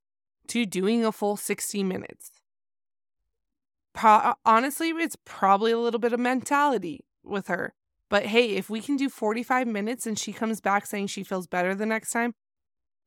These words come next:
you know what? You do forty-five minutes. So mixing it up a little bit with that, cr-, you know, re-, reflecting on the treatment and everything like that.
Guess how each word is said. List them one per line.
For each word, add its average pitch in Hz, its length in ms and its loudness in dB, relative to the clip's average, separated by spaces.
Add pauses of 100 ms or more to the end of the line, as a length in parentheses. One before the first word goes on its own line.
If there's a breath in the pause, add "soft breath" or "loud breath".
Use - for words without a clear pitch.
(720)
you 196 200 -2
know 202 60 4
what? 214 120 0
You 202 100 -4
do 196 100 -2
forty-five 196 480 2
minutes. 156 340 -8
So 190 120 -4
mixing 190 400 -4
it 180 100 -4
up 180 180 -10
a - 40 -6
little - 220 -6
bit - 260 -8 (360)
with 202 160 -6
that, - 180 2
cr-, - 140 -4 (140)
you 185 200 -2
know, 180 140 -6
re-, 190 200 -8 (200)
reflecting 190 600 0
on 175 240 2
the 170 60 0
treatment - 440 -6
and 208 120 -10
everything 190 360 -6
like 214 160 -8
that. - 220 -4